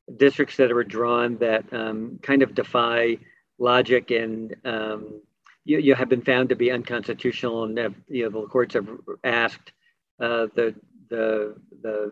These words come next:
various bodies to redraw their lines. That hasn't happened in Connecticut.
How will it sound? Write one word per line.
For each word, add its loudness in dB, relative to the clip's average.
various 2
bodies 0
to -2
redraw -2
their -2
lines. -4
That 0
hasn't 0
happened -6
in -10
Connecticut. -2